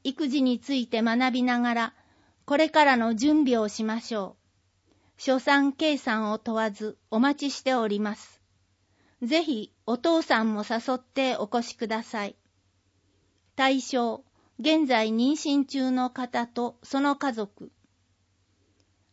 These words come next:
日にち、内容の順に読みます。日にち、八月二十四日火曜。内容、マタニティライフと妊婦体操、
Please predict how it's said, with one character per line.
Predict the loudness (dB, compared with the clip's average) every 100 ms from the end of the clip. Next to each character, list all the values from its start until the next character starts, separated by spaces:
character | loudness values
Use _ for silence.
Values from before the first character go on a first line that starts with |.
| _
日 | 0
に | 2 0
ち、 | -2 -6 -6 _ _ -4
内 | 0 2 2
容 | 2 2 0 -6 -4
の | -2 0
順 | 0 0
に | 2 0 0
読 | -2
み | -2
ま | -4 -8
す。 | -12 _ _ _ _ _ _ _ _ _ -20 _ -20 _ _ _ _ _ -4
日 | 0
に | 0 0
ち、 | -4 -8 -8 _ _ _ _
八 | -6 -6 -2
月 | 0 0 2
二 | 2 2 0
十 | 0 0
四 | 0 -2 -6 -8
日 | -8 -8 _
火 | -12 -4
曜。 | 0 0 -2 -8 _ _ _ _ _ _ _
内 | 0 2 4 4
容、 | 4 2 0 -8 _ _
マ | -2 0
タ | 2 2
ニ | 2 0
テ | 0
ィ | 0 2
ラ | 2
イ | 2
フ | -2 -8
と | -4 -4 -6 _ _ 0
妊 | 2 2
婦 | 0 -4
体 | 0 -2 -2
操、 | -8 -10 -10